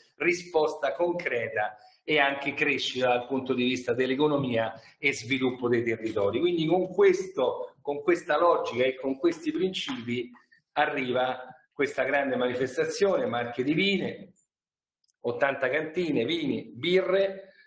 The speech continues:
eh, musica sul lungomare, eh, con una grande collaborazione tra parte commerciale,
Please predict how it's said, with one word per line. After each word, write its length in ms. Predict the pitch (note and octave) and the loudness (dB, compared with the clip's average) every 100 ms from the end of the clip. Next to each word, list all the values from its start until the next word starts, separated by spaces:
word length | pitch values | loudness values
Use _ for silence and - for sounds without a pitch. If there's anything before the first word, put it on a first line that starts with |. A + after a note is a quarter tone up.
| _ - | _ -2
eh, 560 | B2 A#2+ A2+ A2 G#2+ | 2 2 2 0 0
musica 920 | B2+ E3 F#3+ F#3+ F#3 F#3+ G3 G3+ - - - _ | 0 2 4 2 0 2 4 2 -6 -14 -20 _
sul 380 | - - G3 F3+ | -4 4 4 4
lungomare, 1160 | D#3+ D#3 D3 C#3 B2+ C3+ E3+ G3+ G3 F#3+ - - - - _ _ - | 2 2 4 4 2 0 0 -2 -6 -12 -18 -20 -20 -20 _ _ -10
eh, 520 | A#2 A#2 A2 G#2+ G#2 | -2 0 0 -2 -2
con 160 | - F3+ | 2 4
una 200 | F3 D#3+ | 4 2
grande 380 | F3+ G3+ F#3 D#3 | 4 4 2 0
collaborazione 1040 | C#3+ C#3 C#3 C#3+ C#3 - - D3+ A#2+ A#2 | 0 0 2 2 0 -2 0 2 2 -2
tra 520 | A2+ D3 C3+ G2+ - - - _ _ | 0 2 2 -2 -8 -18 -20 _ _
parte 380 | - D#3+ - C3 | 2 2 2 0
commerciale, 1120 | D3 C#3+ C#3+ - F#3 D#3+ C3+ C3 E3 F3 - | 0 2 0 2 4 4 4 2 0 -2 -8